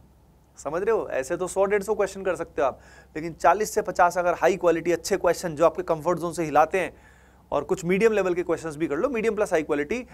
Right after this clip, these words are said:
गेम चेंज हो जाने वाला आपका। अभी से लेके एग्जाम तक लगभग तीन हजार क्वेश्चन कर सकते हो आप हाई क्वालिटी, और तीन हजार हाई क्वालिटी क्वेश्चन अगर तुमने कर लिए तो तुम्हें कोई रोक ही नहीं सकता बच्चों,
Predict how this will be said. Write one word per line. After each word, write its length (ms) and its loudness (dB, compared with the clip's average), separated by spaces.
गेम 300 0
चेंज 220 2
हो 80 -2
जाने 220 -2
वाला 240 6
आपका। 320 2
अभी 200 0
से 140 -2
लेके 200 2
एग्जाम 440 2
तक 140 -2
लगभग 280 0
तीन 180 -6
हजार 300 4
क्वेश्चन 320 -2
कर 140 0
सकते 260 -4
हो 60 8
आप 140 4
हाई 140 0
क्वालिटी, 420 0
और 100 0
तीन 260 -2
हजार 340 2
हाई 160 2
क्वालिटी 320 0
क्वेश्चन 280 -4
अगर 160 -2
तुमने 260 -6
कर 220 4
लिए 200 -4
तो 100 -8
तुम्हें 220 -12
कोई 160 0
रोक 360 0
ही 120 -4
नहीं 100 -10
सकता 320 -8
बच्चों, 300 -20